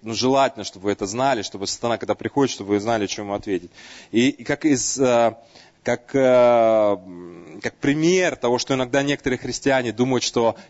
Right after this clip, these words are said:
их воля Божия в том, чтобы они, и они были такой, знаете, такое: "Я никто,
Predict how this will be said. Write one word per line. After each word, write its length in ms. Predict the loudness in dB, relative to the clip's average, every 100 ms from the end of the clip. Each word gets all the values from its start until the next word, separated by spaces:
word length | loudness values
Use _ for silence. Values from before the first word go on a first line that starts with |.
| _
их 360 | 2 2 2 -4
воля 340 | 0 2 2
Божия 340 | 2 0 0 -2
в 60 |
том, 160 | -2 -6
чтобы 260 | -4 -2 -2
они, 160 | -4 -2
и 80 | -2 0
они 180 | -2 -2
были 180 | -2 0
такой, 260 | 0 -2
знаете, 440 | 0 -2 0 -2 -4 _ -20 -20 _
такое: 420 | -10 -2 2 2 -2 _ _
"Я 360 | -8 -2 0 0
никто, 920 | -2 -6 -8 -12 -2 0 0 -4